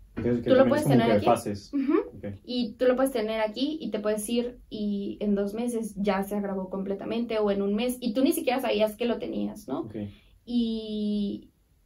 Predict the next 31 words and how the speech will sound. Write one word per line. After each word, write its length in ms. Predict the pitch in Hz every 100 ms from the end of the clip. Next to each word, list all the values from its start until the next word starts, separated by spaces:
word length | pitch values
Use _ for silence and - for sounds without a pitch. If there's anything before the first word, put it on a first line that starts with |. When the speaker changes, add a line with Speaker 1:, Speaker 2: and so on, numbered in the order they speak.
| _ _
Speaker 2:
y 320 | 240 233 226
siempre 340 | 214 226 208 214
se 80 | 202
dice, 280 | 196 196 -
"Chin, 220 | 285 294
o 60 | 208
sea, 120 | 208
si 100 | 208
hubiera 200 | 202 214
venido 300 | 220 208 208
hace 140 | 208
un 100 | 208
mes, 340 | 214 302 - - _ -
se 180 | - 220
hubiera 320 | 196 202 214
tratado", 400 | 202 202 208 208
¿no? 180 | 220 269
Pero 200 | 247 233
tú 80 | 220
Speaker 1:
Ujú. 60 | 247
Speaker 2:
cómo 160 | 247 240
sabes, 360 | 220 247 208
¿eh? 60 | 117
Speaker 1:
Sí, 120 | 135
de 80 | 127
hecho, 80 | 117
Speaker 2:
Ujú. 80 | 143
Speaker 1:
estaba 200 | 147 139
viendo 180 | 131 135
que 80 |
no, 200 | 117 107